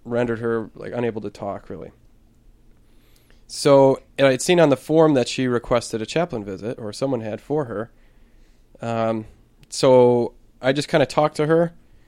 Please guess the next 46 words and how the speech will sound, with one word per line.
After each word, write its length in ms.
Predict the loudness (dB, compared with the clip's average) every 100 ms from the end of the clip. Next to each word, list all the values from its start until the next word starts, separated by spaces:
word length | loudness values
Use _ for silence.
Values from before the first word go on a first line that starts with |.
| _ _ _ _
and 500 | -6 0 0 0 -4
said, 360 | -10 -8 -2 -2
"It's 120 | 0
okay. 540 | 0 2 2 4 4 4
I 40 |
know 80 | 2
you 100 | 0
can't 240 | -2 -2
talk 260 | -2 -4 -4
right 140 | -6
now. 400 | -4 -2 -2 -4 -10 _ _ -20 _ -10
Um, 340 | -6 -4 -4 -8
I'm 120 | -8
just 200 | -8 -8
the 80 | -4
chaplain 400 | 0 0 0 -4
from 200 | -4 -4
the 60 |
hospital, 540 | -2 -4 -2 -4 -2 -2
and 100 | -2
I 20 |
wanted 260 | -4 -4
to 100 | -8 -12 _ _ _ -20 _ _
just, 280 | -10 -8 -2
uh, 240 | 0 0 -4 _ _ _ -8
say 180 | 0 0
hello 400 | 2 4 6 4
and 80 |
that 80 | 2
I'm 100 | -2
here 140 | -2 -6
for 160 | -4
you. 440 | -4 -2 -2 -4 -8
And, 360 | -10 -10 -10 -10
um, 340 | -10 -10 -12 -16 _ _ _ _ _ -8
if 100 | 0
you 60 |
don't 160 | 2 4
mind, 260 | 4 4
I'm 80 | 2
just 140 | -2 -4
gonna 160 | -4
say 200 | -2 -2
a 60 | 0
little 160 | -2
prayer 460 | -4 -2 0 0